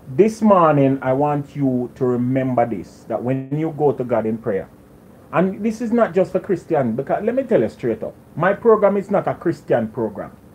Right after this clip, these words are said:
My program is a cooking program. And when I talk about God, I talk about God from the platform of my belief. I'm not here to malign anybody and tell anybody what to believe and how to believe. That's not my purpose on this program.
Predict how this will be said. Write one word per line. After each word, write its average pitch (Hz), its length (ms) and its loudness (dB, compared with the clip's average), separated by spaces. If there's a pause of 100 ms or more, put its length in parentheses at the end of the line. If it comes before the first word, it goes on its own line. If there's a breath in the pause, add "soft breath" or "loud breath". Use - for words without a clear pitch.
(320 loud breath)
My 151 180 2
program 170 400 4
is 156 100 -2
a 156 160 0
cooking 156 360 0
program. 98 480 -6 (320 loud breath)
And 135 200 4
when 156 120 8
I 160 160 2
talk 165 240 2
about 151 260 0
God, 117 140 0
I 117 100 0
talk 120 240 -2
about 110 240 -2
God 107 180 -2
from 110 160 -2
the 107 60 0
platform 110 520 -4
of 101 140 -10
my 107 260 0
belief. 107 320 -4 (680 loud breath)
I'm 151 240 2
not 156 180 2
here 160 180 2
to 160 120 0
malign 151 480 2
anybody 123 340 2
and 117 160 0
tell 117 160 0
anybody 110 360 0
what 110 320 0
to 131 80 -2
believe 120 340 -2
and 107 240 -2
how 113 160 0
to 104 120 -8
believe. 104 260 -8
That's 117 200 -6
not 120 180 -4
my 117 160 -4
purpose 123 480 -2
on 120 140 -4
this 107 160 -8
program. - 400 -12